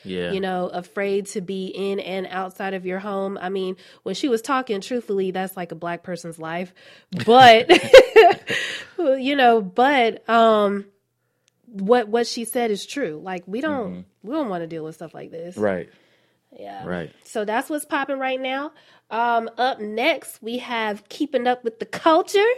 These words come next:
Speaker 1: Keeping Up with the Culture.
Speaker 2: And what's, what's been popping in the culture right now,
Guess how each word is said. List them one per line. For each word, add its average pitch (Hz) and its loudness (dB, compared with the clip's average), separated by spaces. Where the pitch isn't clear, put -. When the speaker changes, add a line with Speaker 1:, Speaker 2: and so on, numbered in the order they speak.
Speaker 1:
Keeping 98 -6
Up 101 -2
with 95 -2
the 95 -6
Culture. 117 -4
Speaker 2:
And 247 2
what's, 262 -2
what's 277 -4
been 269 -2
popping 320 -2
in 294 -2
the 220 0
culture 349 -4
right 208 -2
now, 196 -4